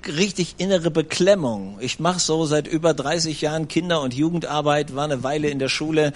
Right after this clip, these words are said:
hab ein Jugendzentrum ein paar Jahre geleitet, mach Pfadfinderarbeit schon ewig und drei Tage. Und wisst ihr, was mir auffällt? Dass die Kinder tatsächlich so werden. Ich hab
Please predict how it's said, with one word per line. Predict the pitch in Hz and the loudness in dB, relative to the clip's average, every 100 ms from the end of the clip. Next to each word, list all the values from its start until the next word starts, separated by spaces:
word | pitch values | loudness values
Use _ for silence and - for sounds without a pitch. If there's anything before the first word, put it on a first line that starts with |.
| - - - - | -6 -16 -14 -6
hab | - - | -4 -2
ein | 143 | 2
Jugendzentrum | 143 160 143 - 147 151 139 | 2 2 0 -2 -2 -2 -2
ein | |
paar | - 135 | -2 0
Jahre | 147 147 139 | 2 2 0
geleitet, | 127 127 131 131 123 120 - - - - - | 0 0 0 0 -2 -2 -10 -18 -18 -20 -4
mach | 120 143 | -2 -2
Pfadfinderarbeit | - 165 170 - 165 151 143 147 151 | 0 0 0 0 0 0 -2 0 0
schon | - 139 | 0 -2
ewig | 135 147 139 | -2 0 -2
und | 123 | -4
drei | 120 127 | -2 -4
Tage. | 127 131 131 131 127 - - - - - | 0 0 0 0 -2 -6 -20 -20 -20 -6
Und | 127 | -2
wisst | 127 196 175 | 2 2 2
ihr, | |
was | 170 156 | 0 0
mir | 143 | -2
auffällt? | 165 190 143 143 151 - - | -2 0 2 2 0 -8 0
Dass | 147 151 | 2 2
die | - | -2
Kinder | 143 170 165 143 | -2 0 2 0
tatsächlich | - 123 - 175 180 160 | -2 -2 0 0 -2 -4
so | - 127 | -2 -2
werden. | 113 104 95 92 - - - - - - - - - - - - - | -2 -4 -4 -10 -12 -14 -20 -20 -20 -20 -20 -20 -20 -20 -20 -20 -2
Ich | |
hab | 165 | -2